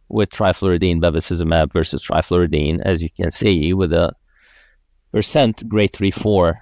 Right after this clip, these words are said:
neutropenia being forty-three percent on trifluridine by bevacizumab versus thirty-two percent with trifluridine.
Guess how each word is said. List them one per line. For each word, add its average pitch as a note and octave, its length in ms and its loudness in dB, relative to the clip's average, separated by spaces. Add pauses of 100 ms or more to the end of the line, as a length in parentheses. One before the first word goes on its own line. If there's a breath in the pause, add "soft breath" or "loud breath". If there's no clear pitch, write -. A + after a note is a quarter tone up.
neutropenia F2+ 560 0
being E2+ 200 2
forty-three A#2+ 460 0
percent F2 680 -2 (240)
on F2+ 100 0
trifluridine F2 640 0
by D#2+ 160 2 (140)
bevacizumab E2+ 840 0
versus E2 600 0 (120)
thirty-two F#2 340 0
percent - 440 -2
with - 120 -2
trifluridine. E2+ 640 0